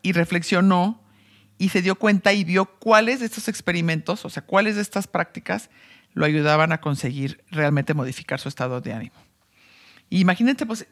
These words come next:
a mí me parece increíble el poder cambiar nuestro estado de ánimo y la actitud con la que enfrentamos la vida con acciones que son menores a los dos minutos. Eso a mí, para mí, me pareció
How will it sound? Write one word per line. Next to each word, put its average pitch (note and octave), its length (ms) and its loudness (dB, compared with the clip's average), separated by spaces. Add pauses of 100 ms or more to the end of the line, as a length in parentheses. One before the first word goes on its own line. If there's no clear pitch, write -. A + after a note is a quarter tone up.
(220)
a - 40 -4
mí F#3+ 60 -2
me A#3 100 -4
parece A3 320 -4
increíble F3+ 680 -2 (420)
el D#3 140 -4
poder D#3+ 240 0
cambiar E3 320 -2
nuestro D#3+ 180 -6
estado C#3+ 280 -2
de D3 100 -4
ánimo C#3 360 -4 (460)
y - 120 -2
la E3 80 4
actitud E3 340 -2
con F3+ 140 2
la D3 100 -2
que C3+ 80 -6
enfrentamos C#3 500 -4
la C#3+ 120 -2
vida C3+ 440 -6
con D#3+ 160 2
acciones F3 540 0 (380)
que D#3 100 -6
son D#3+ 240 -4 (100)
menores F#3+ 640 2
a D#3+ 100 0
los C#3+ 120 -2
dos C#3+ 180 -6
minutos. - 480 -8
Eso - 260 -4
a - 80 0
mí, F#3+ 100 -4
para F#3 200 0
mí, G#3 240 -6 (180)
me - 100 -10
pareció D#3 440 -8